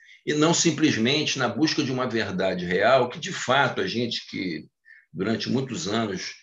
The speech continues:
lidou com isso, né, como juízes, a gente sabe que, é, só Deus, na verdade, conhece essa verdade real.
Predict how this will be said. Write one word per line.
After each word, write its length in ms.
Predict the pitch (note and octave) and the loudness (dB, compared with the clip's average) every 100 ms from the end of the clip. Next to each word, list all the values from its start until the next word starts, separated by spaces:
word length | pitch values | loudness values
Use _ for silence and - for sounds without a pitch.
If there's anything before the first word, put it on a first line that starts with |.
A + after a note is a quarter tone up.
| _ - | _ -4
lidou 400 | A2 F#2 B2 A#2+ | 0 4 4 4
com 160 | G#2 | 0
isso, 400 | A2 B2+ - - | 0 0 -2 -6
né, 280 | F2 A2+ - _ _ - - | -6 -6 -8 _ _ -20 -20
como 240 | - G#2 G#2 | -8 -4 -4
juízes, 680 | G2+ F#2+ D3 D3+ F2+ E2+ - | -2 2 4 4 2 -4 -4
a 100 | C3+ | -4
gente 200 | C#3 D3 | -2 -2
sabe 520 | - - B2 A#2+ C3+ | -2 2 2 2 -2
que, 480 | C3 C3+ C3+ C3+ C3+ _ _ - | -6 -4 -4 -4 -8 _ _ -8
é, 1000 | B2+ A#2 A2 G#2+ G#2 G#2 G2+ G2 F#2+ E2+ - | -2 0 2 2 0 -2 -2 0 0 -2 -4
só 300 | - - D#3+ | -4 0 2
Deus, 440 | A2 C3 D3 A2+ | 2 2 4 2
na 140 | A2 G2+ | -2 -6
verdade, 760 | F#2+ F#2+ E2+ G2+ G2+ G2+ G2+ | -6 -6 -4 -2 -4 -8 -8
conhece 640 | A2+ F2 F#2+ F#2+ - - _ | -6 -4 -4 -6 -8 -12 _
essa 260 | - - A2+ | -6 -2 0
verdade 480 | G#2+ F2 F2 F2+ F2+ | 0 0 0 0 0
real. 460 | G2+ E2+ D2 - | -4 -4 -6 -10